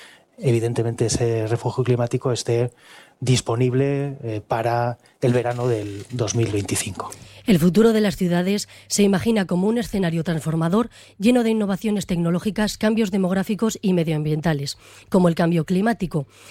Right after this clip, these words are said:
Speaker 2: Y por ello, se resalta la conveniencia de crear refugios climáticos para combatir las consecuencias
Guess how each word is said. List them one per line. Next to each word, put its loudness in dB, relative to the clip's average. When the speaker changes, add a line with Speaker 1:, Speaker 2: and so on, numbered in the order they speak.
Speaker 2:
Y 2
por 2
ello, 2
se 0
resalta -2
la 2
conveniencia 0
de -2
crear 0
refugios -2
climáticos 0
para 0
combatir 0
las -2
consecuencias 0